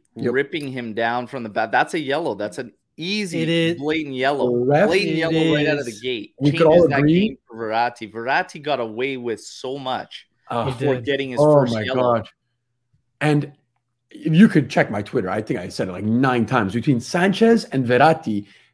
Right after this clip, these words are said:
Speaker 1: there was at least, there was nine fouls each. I counted nine for each of them. Verratti got his yellow at, like, eighty-eighth, and he was
Speaker 3: It was
Speaker 1: still
Speaker 3: late.
Speaker 1: arguing about it. That's what shook my mi-, like,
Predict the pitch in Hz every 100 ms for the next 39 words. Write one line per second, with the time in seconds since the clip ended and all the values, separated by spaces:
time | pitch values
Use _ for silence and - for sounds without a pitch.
0 | _ - 123 208 220 151 135 151 214 147
1 | - - _ _ 135 135 156 143 143 175
2 | 202 196 151 127 151 120 - 113 107 -
3 | 120 92 - 87 - 120 147 160 143 131
4 | 165 165 123 104 92 - - 143 196 202
5 | 143 147 131 117 139 147 117 107 104 -
6 | - 139 135 - 117 185 - _ _ -
7 | 196 147 185 139 117 117 131 - 160 196
8 | 156 139 127 110 104 95 92 - _ _
9 | - 135 185 190 151 113 - 175 156 127
10 | 113 110 120 135